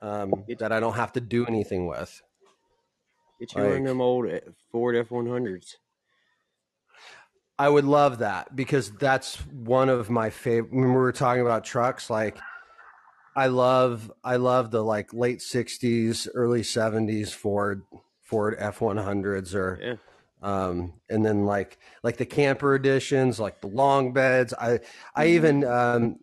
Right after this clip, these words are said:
Speaker 1: I, when I was a hay baler, I even had one that was, like, a flatbed, and I even love that. Like, I absolutely love driving that truck.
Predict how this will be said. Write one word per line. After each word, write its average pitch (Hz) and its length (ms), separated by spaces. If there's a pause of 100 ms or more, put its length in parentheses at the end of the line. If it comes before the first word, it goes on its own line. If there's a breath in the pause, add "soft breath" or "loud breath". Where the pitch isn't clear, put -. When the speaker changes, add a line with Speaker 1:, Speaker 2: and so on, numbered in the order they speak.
(160)
Speaker 1:
I, 139 140
when 135 200
I 131 60
was 120 160
a 117 80
hay 156 180
baler, 123 420
I 123 120
even 113 300
had 117 420
one 113 220
that 110 140
was, 107 160
like, 104 220
a 101 80
flatbed, 120 680 (640 soft breath)
and 156 100
I 156 80
even 151 320
love 127 320
that. 117 420
Like, 117 140
I 123 160
absolutely 123 800
love 104 300
driving 95 380
that 90 200
truck. - 460